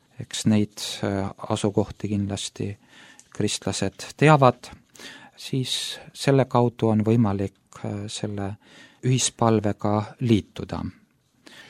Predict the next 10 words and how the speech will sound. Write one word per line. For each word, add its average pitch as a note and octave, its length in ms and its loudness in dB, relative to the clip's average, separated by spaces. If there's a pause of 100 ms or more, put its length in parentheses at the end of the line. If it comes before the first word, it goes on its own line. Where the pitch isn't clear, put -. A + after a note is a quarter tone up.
(120)
või G#2 340 4
nii-öelda G2+ 920 -6 (500)
täpsemalt G#2 920 -2
järele D#3+ 500 4
uurida, C3+ 480 2
millega C3+ 420 2
on A2+ 140 0
tegemist, A2 680 -4 (520)
ja A#2+ 120 2
siis - 580 0